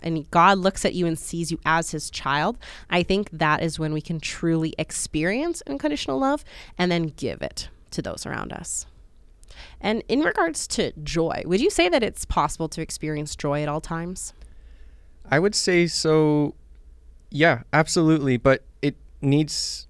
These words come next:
Speaker 2: we need the Holy Spirit to do that.
Speaker 1: Mm-hmm,
Speaker 2: Um,
Speaker 1: mm-hmm.
Speaker 2: sure, you can maybe think, like, "Oh,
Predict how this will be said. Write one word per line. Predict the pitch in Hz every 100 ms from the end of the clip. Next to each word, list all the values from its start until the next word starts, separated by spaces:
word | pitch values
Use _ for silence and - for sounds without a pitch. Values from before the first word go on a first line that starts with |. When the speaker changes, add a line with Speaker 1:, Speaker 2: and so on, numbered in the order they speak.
| - - -
Speaker 2:
we | 135
need | 147 156
the | 147
Holy | 147 135
Spirit | - 139 120 -
to | -
do | 123 135
that. | 104 - -
Speaker 1:
Mm-hmm, | 123 123 120
Speaker 2:
Um, | 117 117 113
Speaker 1:
mm-hmm. | 170 165 151 151 - - -
Speaker 2:
sure, | - 180 170
you | 160
can | 156 143 131 127 - - -
maybe | 165 139
think, | 131 131 127
like, | 131 123
"Oh, | 151 139